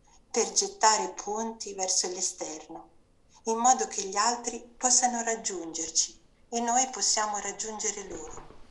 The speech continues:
Al momento della morte, la separazione fisica ha fine e l'anima si libera dall'involucro esclusivo e particolare di questo corpo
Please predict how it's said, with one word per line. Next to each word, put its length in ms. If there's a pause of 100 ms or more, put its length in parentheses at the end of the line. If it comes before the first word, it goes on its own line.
(960)
Al 140
momento 460
della 300
morte, 600
la 160
separazione 720
fisica 640
ha 120
fine 400 (760)
e 140
l'anima 440
si 280
libera 420
dall'involucro 840
esclusivo 840
e 60
particolare 720
di 140
questo 320
corpo 580